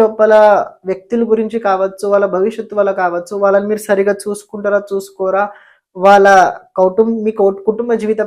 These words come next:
పరంగా కాస్త ఇబ్బంది కనబడుతుంది. ఫ్యామిలీ పరంగా కుంభరాశి వారికి ఈ రెండు వేల ఇరవై ఐదు అంత బాగాలేదండి. నేను ఉన్నది చెప్తున్నా కాబట్టి మీరు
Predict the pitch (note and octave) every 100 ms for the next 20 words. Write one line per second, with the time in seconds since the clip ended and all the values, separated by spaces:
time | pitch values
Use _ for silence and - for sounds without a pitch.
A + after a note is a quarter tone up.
0 | G#3 G3 F#3+ G3 A3+ - - C4 A3+ D#4+
1 | D#4+ A#3 F#3+ D#3+ D3 _ D3 - F#3+ A3
2 | C#4 C4+ C4+ C#4 C#4 A#3+ A#3 B3 A#3+ B3+
3 | A#3+ B3 B3 G#3+ A3 A3+ A#3 A3 G3+ G#3
4 | G3 G3+ F3+ D3+ D#3+ D3+ C3+ _ _ _
5 | _ _ _ _ _ _ _ F#3+ G3 G3
6 | F#3+ - F#3+ B3 B3+ A#3 A#3 A#3 A3 A3
7 | A#3 B3